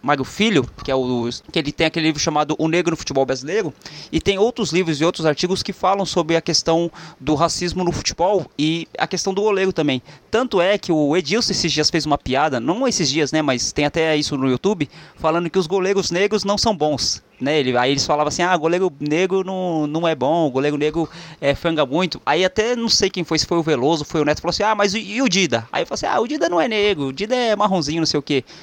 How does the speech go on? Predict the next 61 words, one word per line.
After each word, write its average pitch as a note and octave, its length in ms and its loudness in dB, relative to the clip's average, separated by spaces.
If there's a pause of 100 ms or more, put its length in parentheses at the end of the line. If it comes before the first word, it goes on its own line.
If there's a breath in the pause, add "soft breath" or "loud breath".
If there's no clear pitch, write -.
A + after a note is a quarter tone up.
(140 loud breath)
O, - 120 0
o, F#3+ 580 2
e F#3 180 -2
o F3 140 0
próprio F3+ 320 0
Edilson, G3+ 320 0
que G#3 140 -2
é F#3 80 4
um G#3+ 160 -2
jogador G#3 340 0
negro F#3 220 0
também, B2+ 260 0
né? B2 140 -4 (260 loud breath)
Então E3 160 0
essa G#3+ 160 0
questão F3 380 2
do C3+ 100 -2
jogador C3+ 460 2
negro C3+ 260 2
no C3+ 100 4
futebol, D#3 480 0
e C#3+ 40 -2
principalmente E3 560 0
goleiro, D#3 420 2 (340 loud breath)
tem G3 120 0
um B3 80 2
estigma, F#3+ 400 2
assim, G3 360 0
isso - 160 -2
que - 80 -4
o E3+ 40 4
Aguiar D#3+ 240 0
trouxe E3+ 260 0
é F3 60 4
bem F#3+ 540 -2
importante. E3 680 0 (480 loud breath)
E, C3 400 0
mas E3 140 2
sim, C3 220 0 (640)
é, A2+ 260 -4
é B2 60 0
uma B2+ 80 4
coisa C#3 200 -2
que F3+ 120 -2
não F3+ 60 -2
tem F#3 140 2
nada F3 240 2
a - 20 2
ver F#3+ 80 0
uma G3 60 2
coisa G3+ 200 0
com A#3 100 -4
a - 20 2
outra, A#2+ 260 0
né? A2 120 -2
Quem G3 200 -2
faz F3+ 220 0
isso E3 160 -2
é G3+ 40 2
um G#3+ 60 0
idiota. D3+ 400 -2